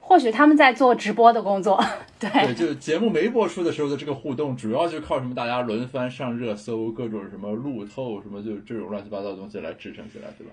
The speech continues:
Speaker 1: 对，
Speaker 2: 就是它单纯播出的那一两个小时
Speaker 1: 是这样。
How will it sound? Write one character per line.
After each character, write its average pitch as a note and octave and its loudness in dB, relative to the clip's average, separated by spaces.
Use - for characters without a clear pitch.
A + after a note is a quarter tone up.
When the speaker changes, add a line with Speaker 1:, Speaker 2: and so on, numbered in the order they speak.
Speaker 1:
对， G#3+ 4
Speaker 2:
就 F3+ -2
是 E3+ -2
它 A3+ -2
单 G#3 0
纯 F3+ -4
播 G#3 0
出 A3 -6
的 G3 0
那 D3+ -2
一 E3 -4
两 A#2+ -4
个 G#2 -14
小 - -14
时 - -16
Speaker 1:
是 - -16
这 - -14
样。 - -20